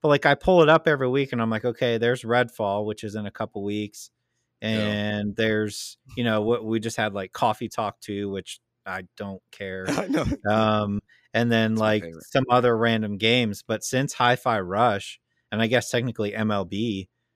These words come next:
Speaker 1: they're just, like, it's just, like, a desolate wasteland over there. <laughs>
Speaker 2: No, it really is. And, like,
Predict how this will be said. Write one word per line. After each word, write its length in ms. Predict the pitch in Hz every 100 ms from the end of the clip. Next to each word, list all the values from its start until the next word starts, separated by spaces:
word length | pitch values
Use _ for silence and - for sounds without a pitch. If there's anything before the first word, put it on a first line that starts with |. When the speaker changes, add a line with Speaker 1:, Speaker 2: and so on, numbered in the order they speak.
| _
Speaker 1:
they're 120 | 107 117
just, 220 | 127 -
like, 200 | 110 -
it's 120 | 110 -
just, 160 | 107
like, 160 | 110 92
a 40 |
desolate 520 | 85 - 101 - 101 87
wasteland 680 | 87 95 - 87 82 82
over 180 | 90 87
there. 280 | 85 87 104
<laughs> 60 | _ _ _ _ _ _ _ _ _ _ _ _ _ _ _ -
Speaker 2:
No, 160 | 113
it 60 | 104
really 280 | 107 110 90
is. 240 | 95 90 -
And, 120 | 110
like, 160 | 123